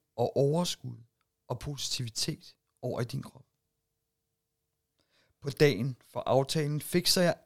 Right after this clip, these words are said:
alt, jeg kan herhjemme. Så kan du slappe af og få ro på, når du er hjemme igen. Jeg står klar ved telefonen, lige så snart jeg ved, du er taget afsted. I tilfælde af, du ringer og behøver trøst, eller bare brug for at snakke.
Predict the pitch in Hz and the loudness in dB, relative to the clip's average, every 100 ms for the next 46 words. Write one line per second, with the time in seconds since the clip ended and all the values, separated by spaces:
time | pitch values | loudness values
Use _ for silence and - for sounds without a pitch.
0 | - 156 - - - _ - 139 139 123 | 2 2 2 -18 -18 _ -8 -4 0 2
1 | 131 110 104 110 _ _ _ _ _ _ | 2 0 -4 -12 _ _ _ _ _ _
2 | _ - - - 180 143 127 117 110 90 | _ -20 -12 0 2 2 0 0 0 0
3 | 87 - _ _ _ 123 110 117 120 - | -4 -6 _ _ _ -8 -6 -2 -2 -2
4 | 123 113 _ _ _ 123 123 131 110 120 | -6 -6 _ _ _ -8 -4 -2 -2 -4
5 | 117 117 120 _ _ _ _ _ _ _ | -6 -14 -20 _ _ _ _ _ _ _
6 | _ _ _ _ _ - - - 160 - | _ _ _ _ _ -20 -16 0 2 4
7 | 160 151 190 185 175 170 147 - 165 147 | 4 6 4 6 2 -2 -2 0 -2 -2
8 | 135 _ _ _ 170 208 226 - 190 175 | -6 _ _ _ 0 4 6 4 4 4
9 | 156 165 156 147 - 156 147 143 131 127 | 4 2 2 0 -2 -2 0 0 0 -4
10 | 117 - _ _ _ - 175 - - 190 | -6 -10 _ _ _ -14 -10 -2 2 2
11 | 180 185 147 110 - 120 123 131 160 175 | 2 0 2 0 -4 -2 2 2 0 -4
12 | _ _ 123 113 107 98 - - 147 - | _ _ -10 -8 -6 -8 -4 -2 -2 -4
13 | - _ _ _ _ _ _ - 131 117 | -18 _ _ _ _ _ _ -10 -4 2
14 | 120 120 135 123 123 117 - 104 | 4 4 0 -4 -6 -4 -4 -6